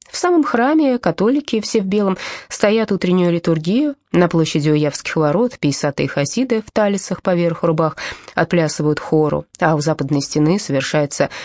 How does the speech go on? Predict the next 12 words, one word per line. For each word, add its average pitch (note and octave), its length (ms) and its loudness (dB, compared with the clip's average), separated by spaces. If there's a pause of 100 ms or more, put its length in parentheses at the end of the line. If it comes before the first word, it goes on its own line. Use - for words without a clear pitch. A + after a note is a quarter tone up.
(220)
благословение D3 760 0
коэнов. - 600 -4 (360)
Гудящий, C#4+ 580 2
почти C#4+ 360 -2
осязаемой C4+ 540 2
кожей C4 460 0
неистовый A#3+ 480 2
жар A#3 280 0
молитв, A3+ 460 0
жалоб G3 440 -2
и - 20 2
клятв F3 380 0